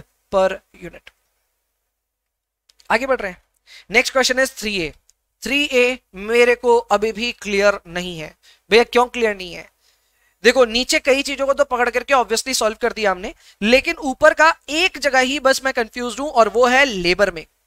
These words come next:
लेबर में क्यों कंफ्यूज है? मैंने अपनी तरफ से एक टेंटेटिव सॉल्यूशन डाला है, पर हो सकता है ये सेम आंसर भी अगर कोई बच्चा करके आया, हो सकता है उसको पार्ट मार्किंग मिलेगा,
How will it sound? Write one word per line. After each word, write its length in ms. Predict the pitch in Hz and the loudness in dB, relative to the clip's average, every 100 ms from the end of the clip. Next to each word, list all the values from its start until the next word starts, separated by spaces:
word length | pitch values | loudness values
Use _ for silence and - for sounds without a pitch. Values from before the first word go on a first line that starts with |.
| _ _ _ - | _ _ _ 0
लेबर 280 | 233 277 | 4 6
में 100 | 311 311 | 4 2
क्यों 120 | 285 | 0
कंफ्यूज 380 | 277 262 277 302 | 0 -2 -2 -2
है? 60 | |
मैंने 200 | 302 240 | 0 0
अपनी 200 | 285 294 | -2 -4
तरफ 180 | 285 285 | -4 -2
से 100 | 277 | -2
एक 60 | 285 | -2
टेंटेटिव 360 | 233 220 240 302 | -4 -4 -4 -2
सॉल्यूशन 360 | 262 247 262 | -2 -2 -2
डाला 200 | 269 233 | 2 2
है, 100 | 277 - _ _ - | 2 -2 _ _ 4
पर 100 | 277 | 6
हो 200 | 240 330 | 8 6
सकता 300 | 330 - 254 | 6 4 4
है 160 | 311 359 _ | 4 2 _
ये 160 | 196 285 | -2 0
सेम 340 | - 254 320 330 | 0 -2 0 0
आंसर 300 | 269 269 277 | 0 0 0
भी 100 | 277 | 0
अगर 180 | 247 | 0
कोई 140 | 254 254 | 0 0
बच्चा 240 | 240 247 | 0 -2
करके 220 | 240 233 | -2 2
आया, 120 | 233 247 | 4 6
हो 180 | 254 | 4
सकता 180 | 226 240 | 0 -2
है 60 | 254 | -4
उसको 200 | - 294 | -4 -4
पार्ट 300 | - 247 254 | 2 2 4
मार्किंग 340 | 277 277 285 262 | 2 2 -2 -6
मिलेगा, 340 | 214 196 220 | -6 -2 -2